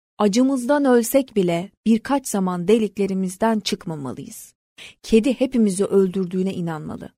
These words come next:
Topluluğu aç bırakmayı buyurmaz töremiz. Her koşul altında gençlerin ödevi topluluğu korumaktır. Hemen görevliler seçelim. Gün bugündür.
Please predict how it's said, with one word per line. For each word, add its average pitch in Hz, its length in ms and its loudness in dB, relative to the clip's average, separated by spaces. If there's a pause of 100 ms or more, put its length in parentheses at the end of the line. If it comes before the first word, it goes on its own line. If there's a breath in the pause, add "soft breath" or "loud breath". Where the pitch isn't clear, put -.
(800 soft breath)
Topluluğu 294 520 -2
aç 285 240 -6
bırakmayı 208 580 -2
buyurmaz 208 520 0
töremiz. 165 500 -8 (200)
Her 294 240 -2
koşul 220 300 -6
altında 180 580 -4 (260 soft breath)
gençlerin 233 600 2
ödevi 180 380 -2 (260 soft breath)
topluluğu 247 460 -2
korumaktır. 170 680 -8 (260)
Hemen 294 300 2
görevliler 202 540 4
seçelim. - 520 -8 (460)
Gün 262 480 4
bugündür. 214 640 4